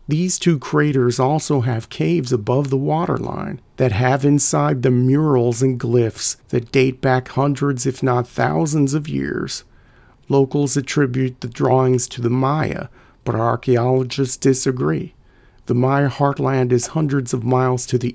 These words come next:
east, and there was little or no contact between the two regions in ancient times.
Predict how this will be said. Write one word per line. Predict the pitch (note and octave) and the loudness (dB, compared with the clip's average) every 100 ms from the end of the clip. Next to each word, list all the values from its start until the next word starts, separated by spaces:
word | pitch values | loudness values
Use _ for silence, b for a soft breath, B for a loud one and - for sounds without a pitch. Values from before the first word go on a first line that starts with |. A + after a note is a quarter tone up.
| F#3 | -2
east, | D#3+ B2 - - - | -2 -4 -8 -10 -6
and | C3+ C3 | 0 2
there | |
was | B2 B2+ A#2 | 2 2 2
little | C3 C#3 C3 B2 | 0 2 2 2
or | B2 | 2
no | C3 C3 | 2 2
contact | C3 B2+ C#3 - B2+ B2 - | 0 0 0 0 -4 -4 -8
between | A#2+ - C3+ | -6 -2 0
the | A#2+ | 0
two | A#2 - B2+ | -2 -2 -2
regions | A#2+ C3+ C#3 - C3 C3 - - - | 0 0 -2 -4 -4 -4 -6 -10 -2
in | B2 | 0
ancient | A#2 A2+ - A2+ A2+ | 2 0 -2 -8 -4
times. | C3 C3+ A#2 - - - | -2 -2 -4 -8 -12 -14